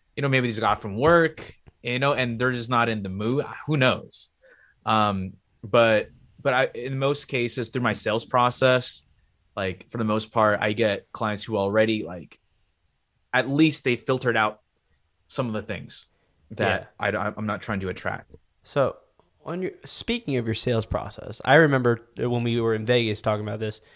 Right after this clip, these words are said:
Speaker 2: you pretty much funnel everyone through Calendly as, like, the first step in the sales process. Like, you have to set up
Speaker 1: Yeah.
Speaker 2: a consultation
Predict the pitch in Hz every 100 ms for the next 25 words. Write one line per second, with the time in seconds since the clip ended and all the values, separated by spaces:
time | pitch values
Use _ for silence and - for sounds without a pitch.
0 | _ _ _ - 180 240 180 127 - 147
1 | 131 98 110 135 131 123 113 104 110 101
2 | 98 _ - - 120 113 107 104 98 101
3 | - 101 - 127 113 - - - 110 -
4 | 113 101 - 107 101 - 69 - 110 -
5 | 92 - 123 120 117 110 120 107 156 220
6 | 123 123 - 123 110 123 113